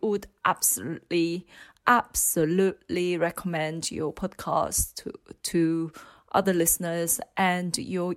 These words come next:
email also. Um, I love your emails, ladies. So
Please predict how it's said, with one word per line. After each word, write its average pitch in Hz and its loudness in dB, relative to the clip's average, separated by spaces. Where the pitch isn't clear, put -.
email 180 0
also. 190 4
Um, 170 2
I 190 6
love 185 4
your 151 0
emails, 151 0
ladies. - -4
So 175 2